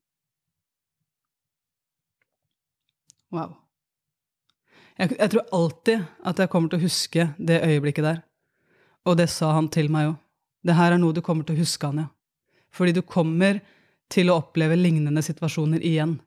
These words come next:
Du kommer ikke til å oppleve mest sannsynlig å stå i den hallen, kaste bort ballen på den måten og, og gjøre akkurat den feilen igjen.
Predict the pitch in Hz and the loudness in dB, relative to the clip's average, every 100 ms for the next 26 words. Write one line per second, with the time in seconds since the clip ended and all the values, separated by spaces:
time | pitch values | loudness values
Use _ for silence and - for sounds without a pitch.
0 | _ _ 180 170 190 208 208 220 175 - | _ _ -4 0 2 2 2 2 0 0
1 | 175 160 170 190 160 _ _ _ _ - | -2 0 2 2 0 _ _ _ _ -6
2 | 185 165 - 180 170 165 170 160 165 160 | -2 0 0 0 2 2 2 0 0 2
3 | 156 160 160 156 160 165 190 156 165 160 | 2 2 2 2 0 0 0 0 0 -2
4 | - 151 151 147 160 156 160 151 - 160 | 0 0 0 0 2 2 2 0 -2 -2
5 | 165 - - _ - 165 160 156 156 - | -2 -4 -20 _ -6 0 2 2 0 -4
6 | - - - _ _ _ 170 160 156 151 | -12 -18 -20 _ _ _ 0 2 2 0
7 | - 170 156 156 151 156 143 143 165 214 | -2 -2 0 0 0 -2 0 2 2 2